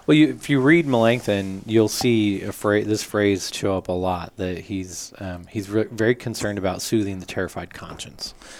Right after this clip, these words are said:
Um, you see that phrase a lot in Luther, too. Um, and it's interesting to see the approaches the two men took to how to deal with, uh, a person who has a terrified conscience. Luther goes, he, I think, goes in the direction of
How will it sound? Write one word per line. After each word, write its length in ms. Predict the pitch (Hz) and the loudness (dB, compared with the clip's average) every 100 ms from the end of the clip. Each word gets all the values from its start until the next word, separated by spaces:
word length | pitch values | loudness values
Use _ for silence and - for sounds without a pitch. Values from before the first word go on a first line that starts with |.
| - - - | -20 -12 -6
Um, 180 | 98 98 | -4 -4
you 60 | |
see 140 | - 117 | 2 4
that 140 | 113 | 4
phrase 200 | - 110 | 4 2
a 40 | 98 | 2
lot 200 | 95 95 | 0 0
in 120 | 98 | 0
Luther, 340 | 117 - 87 | 0 0 -8
too. 420 | - - 101 76 - - | -6 -2 -2 -4 -14 -14
Um, 340 | 104 98 92 92 | -8 -6 -8 -10
and 140 | 107 | -8
it's 140 | 104 117 | -4 0
interesting 520 | 151 - 110 117 101 | 0 0 -2 -4 -6
to 60 | - | -4
see 320 | - 104 95 - - - _ - | 0 0 -2 -8 -20 -20 _ -4
the 240 | 101 90 | -2 -2
approaches 680 | 110 - - 139 127 - 104 | -8 -10 -2 2 4 4 0
the 80 | 101 | -2
two 240 | - 117 110 | -2 -2 0
men 300 | 104 98 92 | 0 -2 -4
took 400 | - 110 - - - | -2 -2 -2 -10 -8
to 420 | - 95 90 85 _ _ _ _ _ _ _ - | -4 -4 -4 -10 _ _ _ _ _ _ _ -10
how 160 | - 117 | 0 0
to 100 | 101 | 0
deal 340 | 95 104 107 | -2 2 2
with, 280 | 101 92 - | 2 -2 -6
uh, 240 | 95 90 - | -10 -10 -10
a 120 | 95 | -14
person 340 | - 110 - 95 | -4 -4 -2 -4
who 60 | |
has 140 | 92 90 | -4 -4
a 40 | |
terrified 440 | - 98 - 90 | -2 -2 -2 -12
conscience. 520 | - 98 98 95 87 - - - - - - - | -6 -6 -4 -8 -12 -16 -20 -20 -20 -20 -20 -4
Luther 320 | 120 117 107 | -2 0 0
goes, 420 | 101 101 98 90 - | 2 2 2 -4 -8
he, 200 | 104 95 | -12 -6
I 140 | 117 135 | -2 -2
think, 220 | 104 98 | -2 -4
goes 200 | 104 98 | -4 -4
in 80 | 92 | -8
the 60 | |
direction 580 | 87 92 92 - 95 90 | -8 -4 -4 -6 -10 -10
of 280 | 87 85 - | -12 -14 -18